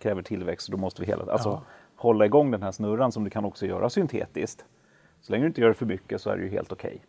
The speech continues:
Speaker 2: Mm.
Speaker 1: Gör du för mycket, då snubblar du och slår dig.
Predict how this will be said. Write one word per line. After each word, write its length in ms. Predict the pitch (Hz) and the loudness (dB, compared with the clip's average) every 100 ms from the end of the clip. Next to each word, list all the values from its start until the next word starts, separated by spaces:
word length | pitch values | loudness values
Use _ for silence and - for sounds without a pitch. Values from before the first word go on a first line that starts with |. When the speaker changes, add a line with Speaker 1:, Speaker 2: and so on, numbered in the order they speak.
| - | -12
Speaker 2:
Mm. 220 | 113 107 - _ _ _ - | -10 -10 -14 _ _ _ 0
Speaker 1:
Gör 160 | 113 | 2
du 80 | 104 | 2
för 120 | 135 | -2
mycket, 360 | 143 147 139 123 | -2 -2 -2 0
då 280 | 127 123 - _ | 0 -2 -6 _
snubblar 400 | - 139 107 92 | -10 -6 -4 -4
du 140 | 90 87 - _ _ _ _ _ _ | -6 -6 -14 _ _ _ _ _ _
och 80 | - | -12
slår 220 | 113 - | -8 -6
dig. 220 | 73 76 | -6 -8